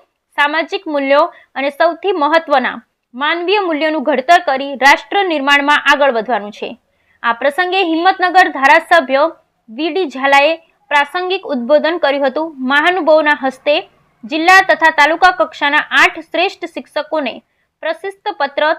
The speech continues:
તેમજ રોકડ પુરસ્કાર એનાયત કરી સન્માનિત કરાયા હતા, તેમજ તેજસ્વી તાલાઓનું સન્માન કરાયું હતું. આ પ્રસંગે નગરપાલિકા પ્રમુખ ઉપાધ્યાય,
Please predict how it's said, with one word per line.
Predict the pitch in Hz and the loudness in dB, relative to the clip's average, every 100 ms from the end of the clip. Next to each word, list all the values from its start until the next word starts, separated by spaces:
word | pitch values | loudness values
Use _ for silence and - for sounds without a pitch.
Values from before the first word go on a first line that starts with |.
| - | 0
તેમજ | 320 277 277 262 | 0 -2 -4 -2
રોકડ | 294 381 381 | 0 0 0
પુરસ્કાર | 320 302 302 311 330 - 269 | -2 -4 -4 0 0 0 -2
એનાયત | 277 285 285 | 0 -4 -2
કરી | 285 294 | -4 -2
સન્માનિત | - 294 302 311 349 - | -6 -4 -2 -4 -6 -4
કરાયા | 233 233 240 | -2 -2 -2
હતા, | 233 117 - _ _ _ _ | -4 -8 -12 _ _ _ _
તેમજ | 269 269 277 | -8 -8 -6
તેજસ્વી | 311 285 359 - 415 381 | -6 -4 -6 -4 -2 2
તાલાઓનું | 320 294 294 294 294 | 4 6 4 2 -2
સન્માન | 294 285 302 392 392 | -4 -2 2 2 2
કરાયું | 277 247 254 | 2 2 0
હતું. | 262 311 359 - _ _ | -2 -4 -6 -10 _ _
આ | 233 233 | -10 -2
પ્રસંગે | 330 339 370 311 320 | -2 0 -2 -2 -2
નગરપાલિકા | 277 277 349 349 359 370 370 349 | 0 2 4 4 2 4 4 4
પ્રમુખ | 294 277 311 - 294 | 2 0 -2 -6 -2
ઉપાધ્યાય, | 302 294 240 277 311 | 0 0 0 0 0